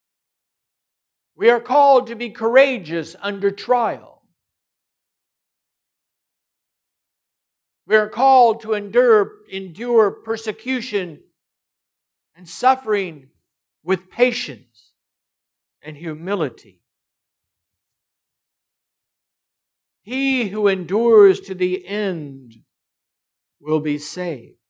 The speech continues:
When you look back over this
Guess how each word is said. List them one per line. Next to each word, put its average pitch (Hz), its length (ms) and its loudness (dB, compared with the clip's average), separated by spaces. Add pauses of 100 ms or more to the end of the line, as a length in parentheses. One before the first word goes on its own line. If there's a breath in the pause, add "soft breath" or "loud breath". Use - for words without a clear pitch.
(4000)
When 202 140 -10
you 233 200 0
look 214 260 2
back 220 340 2
over 208 220 0
this 185 260 -6